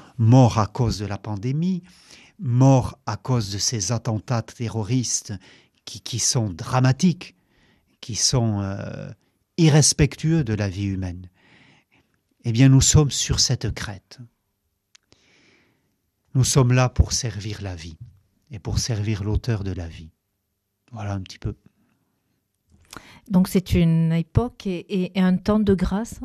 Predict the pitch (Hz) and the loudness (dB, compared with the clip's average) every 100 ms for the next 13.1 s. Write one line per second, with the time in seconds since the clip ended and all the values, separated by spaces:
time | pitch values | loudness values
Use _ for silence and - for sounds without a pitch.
0 | 254 - 165 160 185 240 165 151 151 151 | -6 -2 0 -2 -4 -2 0 0 -2 -4
1 | 156 160 - 165 175 160 147 156 190 196 | -6 -6 -2 -2 -2 -6 -4 -2 -2 -2
2 | 160 165 - - 131 151 175 190 135 202 | -6 -8 -12 -8 0 4 6 6 6 4
3 | - 208 196 185 170 147 127 196 202 285 | 2 4 4 4 4 4 4 4 2 2
4 | - 202 175 175 202 285 247 165 135 156 | 2 2 2 2 0 0 0 2 4 4
5 | 135 131 170 170 208 196 175 175 220 254 | 4 4 4 4 4 4 2 2 0 2
6 | 151 123 - 123 120 113 107 95 113 101 | 2 4 4 2 2 2 0 0 -2 0
7 | 98 101 101 - - 107 _ _ _ _ | -2 -4 -6 -8 -10 -18 _ _ _ _
8 | _ _ _ - 113 127 117 135 131 113 | _ _ _ -6 -2 0 0 -2 -2 -2
9 | 113 - 131 117 107 98 98 98 95 - | -2 -4 -2 -2 -4 -6 -6 -6 -8 -12
10 | _ - 117 110 98 123 - 113 101 - | _ -6 -2 -2 0 -2 -2 -4 0 0
11 | 131 143 143 _ _ _ - 120 110 98 | 0 -4 -8 _ _ _ -4 -2 -2 -4
12 | 117 123 120 101 101 92 95 92 90 90 | -2 0 0 -2 -6 -6 -8 -8 -10 -12
13 | 85 | -16